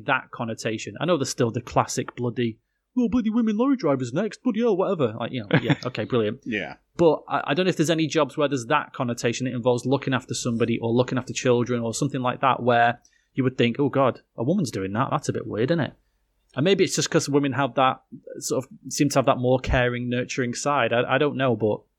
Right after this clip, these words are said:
Speaker 1: yeah, that's really weird.
Speaker 2: No, I, I, th-, I think that, that kind of feeling or, or sentiment or whatever it was that was affecting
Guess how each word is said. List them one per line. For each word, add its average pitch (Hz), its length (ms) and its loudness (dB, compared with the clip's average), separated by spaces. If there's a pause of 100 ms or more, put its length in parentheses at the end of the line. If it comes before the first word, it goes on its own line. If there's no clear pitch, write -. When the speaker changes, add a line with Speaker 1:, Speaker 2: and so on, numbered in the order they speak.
(120)
Speaker 1:
yeah, 127 180 -4
that's 131 160 -2
really 160 140 2
weird. 117 320 4
Speaker 2:
No, 160 240 -12
I, 160 260 2
I, 175 80 4
th-, - 180 -10
I 156 120 0
think 180 300 -6 (440)
that, 165 300 4
that 160 200 2
kind 156 200 -2
of 131 80 -2
feeling 123 640 -2
or, 107 320 0
or 127 160 0
sentiment 113 720 -4 (340)
or 123 140 -2
whatever 147 340 2
it 143 80 0
was 135 220 2
that 131 100 0
was 113 140 -6
affecting 110 720 -4